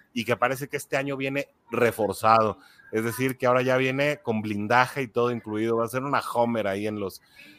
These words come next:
Eh, en, en la, en la parte de los, de los wide receivers. Último comentario,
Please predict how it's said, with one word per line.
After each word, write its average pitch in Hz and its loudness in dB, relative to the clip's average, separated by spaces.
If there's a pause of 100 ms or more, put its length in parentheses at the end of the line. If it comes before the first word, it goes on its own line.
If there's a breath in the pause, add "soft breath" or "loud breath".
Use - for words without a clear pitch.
(120 loud breath)
Eh, 107 0
en, 104 -4
en 107 -4
la, 101 0
en 101 -6
la 95 -2
parte 110 0
de 98 -2
los, 95 -4
de 101 -4
los 95 -2
wide 117 4
receivers. 110 -4 (340 soft breath)
Último 196 4
comentario, 190 4